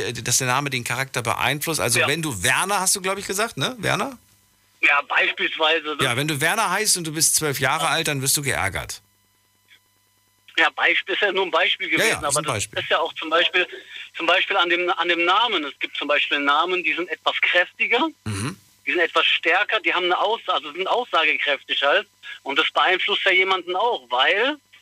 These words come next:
Speaker 2: demjenigen, den du gegenüberstehst, wenn der eine kräftige Stimme hat und sehr motiviert ist und sehr selbstbewusst ist,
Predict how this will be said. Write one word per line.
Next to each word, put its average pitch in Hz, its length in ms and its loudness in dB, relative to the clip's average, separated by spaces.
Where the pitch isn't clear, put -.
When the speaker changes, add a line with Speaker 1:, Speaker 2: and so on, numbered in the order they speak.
Speaker 2:
demjenigen, 175 580 0
den 170 160 0
du 151 80 -6
gegenüberstehst, 151 880 -2
wenn 143 140 -2
der 143 100 2
eine 147 300 0
kräftige 190 460 0
Stimme 262 420 2
hat 151 200 0
und 139 160 -8
sehr 175 160 2
motiviert 175 600 -2
ist 160 100 -2
und 147 160 -6
sehr 143 180 2
selbstbewusst 196 720 -4
ist, 143 200 -4